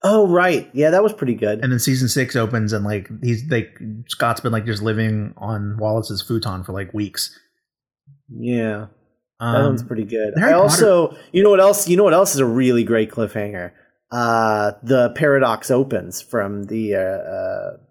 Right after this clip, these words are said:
Speaker 1: or Par-, Parad-, what is that? What is the
Speaker 2: Pandorica.
Speaker 1: thing? Pandorica. Yeah, the Pandorica opens
Speaker 2: Oh,
Speaker 1: in, uh,
Speaker 2: totally. Yeah, that was, like,
Speaker 1: yeah.
Speaker 2: that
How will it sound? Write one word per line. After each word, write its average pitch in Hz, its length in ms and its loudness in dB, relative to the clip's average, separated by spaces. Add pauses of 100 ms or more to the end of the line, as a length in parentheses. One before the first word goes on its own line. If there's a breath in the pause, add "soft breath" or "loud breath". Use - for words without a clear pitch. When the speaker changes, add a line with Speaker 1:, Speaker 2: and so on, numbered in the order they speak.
(120)
Speaker 1:
or 107 340 -6
Par-, 123 260 -2
Parad-, 117 340 -4 (120)
what 131 120 0
is 143 120 0
that? 156 140 2
What 143 260 0
is 151 60 -2
the - 80 -12
Speaker 2:
Pandorica. - 80 -12
Speaker 1:
thing? 151 220 -8 (260)
Pandorica. 135 580 4
Yeah, 123 120 4
the 107 120 -2
Pandorica 135 540 2
opens 113 440 -2
Speaker 2:
Oh, 160 140 2
Speaker 1:
in, - 80 -4
uh, - 80 -2
Speaker 2:
totally. 123 560 0
Yeah, 98 180 -2
that 110 100 -4
was, 120 120 -2
like, 131 140 0
Speaker 1:
yeah. 92 120 -4
Speaker 2:
that 110 60 -6